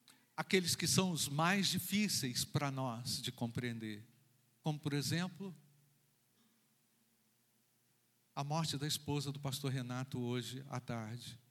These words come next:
pastor da Igreja do Canaã. Num câncer fulminante,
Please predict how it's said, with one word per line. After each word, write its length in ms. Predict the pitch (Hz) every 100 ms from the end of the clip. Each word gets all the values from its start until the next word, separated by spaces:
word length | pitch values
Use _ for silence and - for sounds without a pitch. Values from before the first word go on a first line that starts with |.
| _ _ _
pastor 380 | 117 131 123 117
da 100 | 120
Igreja 360 | 110 113 107 113
do 60 |
Canaã. 440 | - 117 120 107 107 - _ _ _ _ _ _ _ _ _ _ _ _ _ _ _ _ _ _ _ _ _ _ _ _ _ _ _ _ _ _ _ _ _ _ _ _ _ _ _ _ -
Num 100 | 117
câncer 640 | - 131 135 123 110 113 - _ _ _ _ -
fulminante, 800 | - 117 113 131 175 180 -